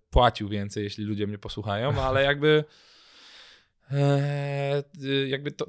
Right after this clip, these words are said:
jakby to jest istotne. No i ten freemium, to też mówię, jeśli twój model jest po-, zakłada, że jest policzalny, no to super. Albo ma, jeśli w twoim freemium masz na przykład,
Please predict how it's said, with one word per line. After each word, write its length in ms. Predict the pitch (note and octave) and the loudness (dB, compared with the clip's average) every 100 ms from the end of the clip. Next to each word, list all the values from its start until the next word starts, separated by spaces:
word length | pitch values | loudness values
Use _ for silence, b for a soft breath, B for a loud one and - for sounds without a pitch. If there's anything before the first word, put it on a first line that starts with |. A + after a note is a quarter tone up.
| D3 | -4
jakby 180 | C#3+ | -4
to 120 | D3 C#3 | 2 2
jest 120 | B2 | 2
istotne. 280 | - A#2+ B2 | -6 -6 -4
No 60 | |
i 60 | C#3+ | 0
ten 140 | E3 | -2
freemium, 460 | D#3+ E3 D#3 C#3+ D3 B - _ _ _ _ _ _ _ _ _ _ _ - | 0 2 2 0 -4 B -20 _ _ _ _ _ _ _ _ _ _ _ -2
to 80 | C#3+ | -2
też 120 | C#3+ | 0
mówię, 200 | D3 C3+ | 2 2
jeśli 200 | C3+ C#3 | 2 -2
twój 220 | - D#3+ | -2 2
model 320 | D#3 D#3 D#3 C#3 | 6 6 6 2
jest 300 | C#3 - - | 0 -10 -6
po-, 160 | C#3+ | -6
zakłada, 880 | - C#3 - D3+ D3 C3 A2 G#2+ F#2 | -2 -4 0 4 4 4 0 0 -6
że 140 | - C3 | -6 -6
jest 120 | - | -4
policzalny, 440 | C3+ B2+ C3 C#3 | -4 -2 -2 0
no 60 | D3 | -4
to 260 | - D#3+ - | -8 -12 -10
super. 460 | - C3+ F#2+ F#2 F#2+ | -8 -8 -6 -10 -4
Albo 200 | A#2+ C3 | -2 2
ma, 200 | C3+ C#3 | 2 2
jeśli 200 | C3+ - | 0 -4
w 60 | - | -8
twoim 300 | - C#3+ D3+ | 2 4 4
freemium 480 | - C#3+ C3+ C#3+ D3 | 2 0 2 2 2
masz 340 | C3+ C#3 - | 4 4 0
na 80 | C3+ | -6
przykład, 580 | - C#3 - C3+ - | -6 -4 0 0 0